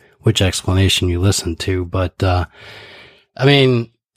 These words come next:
uh, yeah, but apparently, like, she was, uh, posting videos of her performances, even, or practice, uh, before the actual games got started and stuff, and had already been having issues from that point,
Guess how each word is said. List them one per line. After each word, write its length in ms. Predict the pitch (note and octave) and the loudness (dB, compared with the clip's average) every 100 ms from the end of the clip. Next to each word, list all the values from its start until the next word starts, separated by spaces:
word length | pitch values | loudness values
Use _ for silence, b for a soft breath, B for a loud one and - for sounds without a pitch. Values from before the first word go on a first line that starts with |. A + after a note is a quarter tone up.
| - | -8
uh, 680 | C3 B2+ B2 B2 B2 A#2+ A#2+ | -2 0 0 0 0 -2 0
yeah, 220 | C#3+ C3+ | 2 2
but 140 | F#2 G2+ | 2 0
apparently, 520 | C3 A#2+ A#2+ G#2+ G#2 | 2 2 2 2 0
like, 200 | G2 G2 | -2 -4
she 120 | A2+ | -2
was, 380 | G#2+ G2 F2 - | 0 0 -2 -2
uh, 280 | G2+ G2+ G2 | 0 0 -2
posting 680 | - G#2 - - G#2 G2 F#2+ | -2 -2 -2 -2 -2 -2 -2
videos 640 | G2 G2+ G2 G2 F2+ - | -2 0 0 -2 -2 -4
of 120 | F#2 | -6
her 180 | - F#2+ | -8 -8
performances, 1000 | - - G2 F#2+ F#2 G2 F#2 F2+ - - | -10 -4 -2 0 0 0 0 0 -2 -4
even, 480 | G#2+ F#2+ F#2 F2+ F#2 | -2 0 0 0 0
or 180 | G#2 F#2 | 2 2
practice, 800 | - G2+ F#2+ - F2 - - G#2 | 2 2 0 -2 -4 -2 -4 0
uh, 260 | G2+ F#2 | 2 2
before 420 | F2 F2 - F#2+ | 0 -4 -4 -2
the 100 | F2+ | 0
actual 340 | F#2 F2+ - F#2+ | 0 0 -2 -4
games 320 | F2+ F2+ F#2 | -2 -2 -2
got 180 | F#2 F2+ | -2 -2
started 380 | - F#2+ F#2 F2+ | -2 -2 0 -2
and 100 | E2+ | -4
stuff, 340 | - F2 - | -4 -4 -2
and 120 | F#2+ | -2
had 160 | F2+ F#2+ | 0 0
already 200 | F#2+ F#2+ | -2 -2
been 140 | F#2 | -2
having 320 | F#2 F#2 F#2+ | 0 0 0
issues 320 | F#2 - - - | -2 -2 -4 0
from 120 | F#2+ | 0
that 180 | F2+ - | 0 2
point, 340 | G#2 G2+ | 2 2